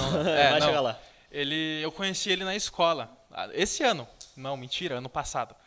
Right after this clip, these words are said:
Speaker 2: Esse ano eu nunca fui pra escola.
Speaker 1: É.
Speaker 2: Ah, foi ano passado eu conheci ele e ele falou da tua empresa. Ele falou pra mim assim, ele, numa conversa lá, porque a gente tem a mesma visão, empreendedorismo,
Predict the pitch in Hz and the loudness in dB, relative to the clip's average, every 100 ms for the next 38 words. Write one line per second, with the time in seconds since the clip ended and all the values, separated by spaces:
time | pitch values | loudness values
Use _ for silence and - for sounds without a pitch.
0 | - - 131 - 143 160 165 160 160 143 | -20 -12 -8 -4 -4 -4 -8 -8 -8 -8
1 | 127 127 - _ - - - - 85 80 | -8 -10 -10 _ -20 -20 -18 -12 -8 -8
2 | - 117 127 123 123 120 117 117 117 117 | -8 -6 -4 -2 -2 -2 -4 -6 -10 -14
3 | - - 156 156 175 180 156 160 147 160 | -18 -2 0 2 0 -2 -2 -6 -6 -8
4 | 151 - 185 143 156 139 113 _ - - | -8 -8 -8 -8 -8 -10 -16 _ -20 -20
5 | - 127 131 131 135 139 139 135 - 135 | -18 -8 -6 -6 -6 -6 -6 -8 -8 -8
6 | 135 135 151 - 123 110 - - - 127 | -8 -12 -14 -10 -8 -10 -14 -20 -14 -12
7 | - 139 131 143 135 - 156 135 _ - | -10 -12 -10 -12 -12 -12 -12 -14 _ -20
8 | 156 151 170 175 196 160 202 202 208 196 | -14 -8 -6 -6 -2 -2 -2 -2 -4 -4
9 | 160 165 165 175 170 175 190 156 131 175 | -6 -8 -6 -6 -6 -6 -8 -6 -6 -6
10 | 156 147 139 139 135 147 165 135 123 | -6 -10 -10 -8 -6 -6 -6 -8 -10